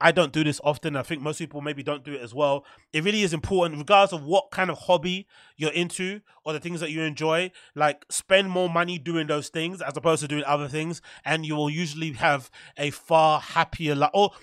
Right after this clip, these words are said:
no happier life. You'll usually have moments in your life where you'll feel a little happier. Obviously, sometimes things get in the way, life, relationships, family, all that stuff. But if there's stuff that you can control, and there's stuff that you can do that can make you a little bit more happier,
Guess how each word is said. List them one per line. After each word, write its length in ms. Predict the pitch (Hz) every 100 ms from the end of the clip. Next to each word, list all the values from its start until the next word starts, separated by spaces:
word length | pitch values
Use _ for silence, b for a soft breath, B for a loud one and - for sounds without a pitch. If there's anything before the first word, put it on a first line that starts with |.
| B
no 240 | 185 220 285
happier 340 | 254 240 202
life. 180 | 175 156
You'll 180 | 175 175
usually 300 | 208 190 196
have 160 | 185 160
moments 400 | 170 180 165 156
in 80 |
your 100 | 151
life 240 | 143 151 - B B
where 120 | 151
you'll 180 | 151 147
feel 200 | - 185
a 20 |
little 180 | 151 139
happier. 300 | 156 151 123 113
Obviously, 340 | 170 185 - 170
sometimes 640 | 180 170 151 170 160 - B _
things 300 | 175 165 135
get 120 | 160
in 80 | 139
the 80 |
way, 260 | 131 165 160
life, 440 | 147 160 165 160 123
relationships, 540 | 143 160 170 - 151
family, 400 | - 160 165 151
all 120 | 156
that 160 | 165 156
stuff. 280 | - 165 165 B B _
But 160 | 160
if 120 | 160 -
there's 140 | 175
stuff 180 | - 220
that 80 | 185
you 80 | 175
can 140 | 180
control, 580 | 156 139 170 151 170 170 b b
and 100 | 143
there's 100 | 151
stuff 160 | 202 190
that 100 | 151
you 140 | 151
can 240 | 165 170 143
do 200 | 147 151
that 140 | 139
can 100 | 151
make 180 | 151 151
you 80 | 156
a 20 |
little 200 | 143 160
bit 160 | 147 151
more 160 | 143
happier, 420 | 127 151 - 151